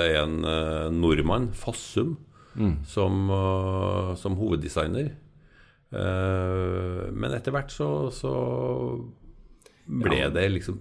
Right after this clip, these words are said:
Speaker 1: Intel alt sammen.
Speaker 2: Vi husker jo, eh, vi husker jo dette med å oppgradere, eh, altså I B M P C-klone lignende saker fra
Speaker 1: Mm.
Speaker 2: åttiseks til to åttiseks og
Speaker 1: Ja.
Speaker 2: tre åttiseks og så kom Pentium og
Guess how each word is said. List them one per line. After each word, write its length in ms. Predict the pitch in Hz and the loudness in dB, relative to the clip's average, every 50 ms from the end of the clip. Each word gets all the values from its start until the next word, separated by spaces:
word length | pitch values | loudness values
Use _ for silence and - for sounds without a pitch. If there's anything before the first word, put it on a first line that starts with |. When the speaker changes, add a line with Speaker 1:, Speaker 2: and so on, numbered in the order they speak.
| - - 67 | -8 -8 -6
Speaker 1:
Intel 440 | 67 65 65 - - - - - - | -6 -6 -6 -8 -8 -10 -8 -8 -8
alt 160 | - - - | -10 -12 -12
sammen. 260 | - - - - - - - | -10 -10 -10 -10 -10 -6 0
Speaker 2:
Vi 160 | 113 107 98 | 2 4 4
husker 360 | 90 104 98 98 - - 95 | 4 4 2 0 0 0 2
jo, 240 | 90 87 90 90 87 | 4 6 6 8 8
eh, 180 | 87 87 87 85 | 8 8 8 8
vi 120 | 85 90 85 | 6 4 4
husker 300 | 90 80 - - - 80 | 2 2 0 -2 0 2
jo 160 | 78 80 80 | 2 4 4
dette 300 | 82 78 73 - - 76 | 4 2 2 2 2 2
med 120 | 76 76 76 | 2 4 2
å 80 | 76 73 | 2 0
oppgradere, 600 | - - - 80 78 73 73 73 76 73 76 76 73 76 76 76 | -2 -2 2 4 4 4 6 4 4 6 6 6 6 6 4 4
eh, 580 | 76 73 73 73 73 71 - - - 90 85 87 90 - - - | 2 2 0 0 -2 -4 -6 -8 -10 -10 -10 -10 -12 -14 -12 -10
altså 300 | 82 80 - 87 80 78 87 | -8 -6 -4 -2 -2 -2 0
I 120 | 85 80 | 0 0
B 120 | 80 80 | 0 0
M 180 | 78 80 78 73 | 0 0 0 0
P 160 | 71 80 73 69 | 2 2 2 2
C-klone 880 | - - 73 71 71 67 69 69 71 - - 85 82 78 76 78 76 | 0 0 0 0 2 2 0 -2 -4 -2 0 0 2 2 2 2 2
lignende 360 | 76 76 78 76 78 78 78 | 2 2 2 2 2 0 2
saker 440 | 76 - 80 76 - - 85 80 76 | 4 4 4 4 4 2 0 0 2
fra 300 | - - 78 76 78 76 | 4 6 8 8 8 8
Speaker 1:
Mm. 120 | 73 - 78 - - - - - - - - - _ - - | 6 4 0 -2 -6 -14 -18 -20 -20 -20 -20 -20 _ -16 -10
Speaker 2:
åttiseks 480 | - 87 - - 76 - 80 71 - - | -8 -8 -6 -6 -4 -2 -2 -2 0 0
til 100 | - 85 | -2 0
to 120 | - 85 78 | 2 2 0
åttiseks 800 | 80 78 76 - - 76 - 80 76 73 - - - - - | 2 0 0 0 -2 0 2 2 2 2 0 -4 -8 -4 -2
og 180 | 90 80 78 76 | 0 0 2 0
Speaker 1:
Ja. 80 | 73 71 | 2 4
Speaker 2:
tre 160 | - 80 80 | 6 6 8
åttiseks 560 | 80 - - - 82 - 87 78 - - - 90 | 8 6 6 2 0 2 2 0 0 -2 -2 -2
og 120 | 82 82 80 | 0 0 0
så 80 | 85 - | 2 4
kom 180 | - 90 85 | 6 6 6
Pentium 800 | - - 90 82 87 82 73 - - 92 92 87 85 95 90 87 | 6 6 8 8 6 4 2 2 4 6 8 8 8 6 6 4
og 280 | 92 87 78 76 73 | 4 4 2 2 0